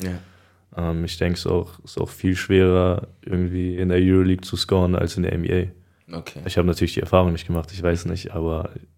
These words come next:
Speaker 2: man hört's ja auch oft.
Speaker 1: Mhm.
Speaker 2: Und, ähm, Euroleague, du musst dich, Euroleague ist auf jeden Fall voller Fokus, denke ich,
Speaker 1: Mhm.
Speaker 2: das ganze Jahr über. Und die Spielzüge, die Taktiken,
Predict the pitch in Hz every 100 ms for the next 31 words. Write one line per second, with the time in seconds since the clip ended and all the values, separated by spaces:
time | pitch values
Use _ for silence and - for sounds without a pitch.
0 | _ _ 95 90 110 113 - 98 104 92
1 | - _ - 92 90 87 _ _ _ _
2 | _ _ 90 85 85 - 85 82 80 85
3 | _ _ _ _ - _ - - 95 87
4 | 85 85 87 87 - 92 85 - - -
5 | 82 - 90 92 - 98 90 90 90 -
6 | 92 90 - 95 - 90 - 90 90 -
7 | - _ _ _ _ _ - _ - -
8 | - 107 92 - 95 90 87 85 85 85
9 | - - - 87 82 - - - _ _
10 | - - - 95 - 95 92 90 87 87
11 | 95 - 90 - - - 90